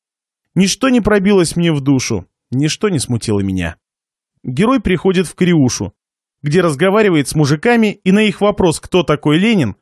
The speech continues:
отвечает только: "Он, вы". Через несколько дней Сергей простужается на охоте и всерьез болеет.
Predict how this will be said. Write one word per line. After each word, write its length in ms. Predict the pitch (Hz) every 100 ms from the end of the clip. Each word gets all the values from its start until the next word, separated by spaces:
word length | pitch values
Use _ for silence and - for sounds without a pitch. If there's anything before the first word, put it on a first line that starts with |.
| _ _
отвечает 580 | 170 190 220 - 196 139
только: 400 | 127 113 90 87 _ -
"Он, 300 | 240 247 202 _ _ _
вы". 320 | 135 135 90 _ _ _ _ _ _ -
Через 300 | 185 202 185
несколько 440 | 196 - 165 208
дней 220 | 190 240
Сергей 340 | - 180 170 220
простужается 720 | 190 - 196 175 208 - 185
на 180 | 190 196
охоте 400 | - 160 - 123
и 60 |
всерьез 440 | 107 147 170 180 143
болеет. 480 | 175 160 113 90